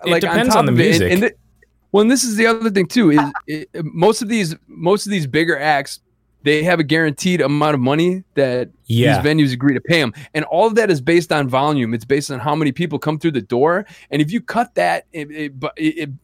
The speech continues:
Speaker 2: you know, one-tenth or one-fifteenth, like, if, if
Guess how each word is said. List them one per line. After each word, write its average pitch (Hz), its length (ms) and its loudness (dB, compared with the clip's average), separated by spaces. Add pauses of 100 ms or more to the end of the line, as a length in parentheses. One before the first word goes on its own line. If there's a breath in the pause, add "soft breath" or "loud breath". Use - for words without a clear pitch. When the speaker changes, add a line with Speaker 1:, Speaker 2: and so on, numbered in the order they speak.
(280)
Speaker 2:
you 160 80 2
know, 139 140 0
one-tenth 165 720 -2
or 117 160 0
one-fifteenth, 151 1120 -2
like, 127 200 -4
if, 139 100 -2
if 156 200 -2